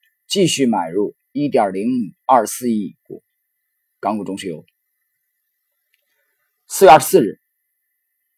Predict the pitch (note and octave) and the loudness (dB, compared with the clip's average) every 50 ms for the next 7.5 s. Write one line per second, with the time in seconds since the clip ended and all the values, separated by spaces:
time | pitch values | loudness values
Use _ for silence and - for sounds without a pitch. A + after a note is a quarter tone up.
0 | _ _ _ _ _ _ _ _ _ _ _ _ - C3 B2+ A#2+ A2 G#2+ - _ | _ _ _ _ _ _ _ _ _ _ _ _ -6 0 2 4 2 2 0 _
1 | _ _ _ _ _ _ _ _ _ _ _ _ _ _ _ _ _ _ _ _ | _ _ _ _ _ _ _ _ _ _ _ _ _ _ _ _ _ _ _ _
2 | _ _ _ _ _ _ _ _ _ - E3 D3 C3+ A2 - - _ _ _ _ | _ _ _ _ _ _ _ _ _ 4 4 6 6 4 0 -4 _ _ _ _
3 | _ _ _ _ _ _ _ _ _ _ _ _ _ _ _ _ _ _ - E3+ | _ _ _ _ _ _ _ _ _ _ _ _ _ _ _ _ _ _ -4 2
4 | E3+ D#3+ A#2+ A2+ A#2+ C#3+ F3+ F3+ D#3 D3+ - - _ _ - - F#3+ G#3+ G#3 - | 6 8 8 8 6 4 2 2 2 2 -2 -6 _ _ -6 -2 -2 -2 -2 -2
5 | _ - - - G#2+ G2+ F#2 G2 A2+ B2+ A2+ D#3+ C3+ A2 G2+ G2 - _ _ _ | _ 2 2 2 2 2 -2 -2 -2 -2 4 4 4 6 6 2 -2 _ _ _
6 | _ _ _ _ _ _ - - G#3+ E3+ B2+ D3+ C3+ A2+ G2 F#2 G#2 A2+ G#2+ - | _ _ _ _ _ _ -6 -2 0 0 0 2 2 2 2 2 0 0 -2 -2
7 | - _ _ - E3 D#3+ C3+ A2+ A2+ F2 | -6 _ _ 8 8 8 8 8 4 0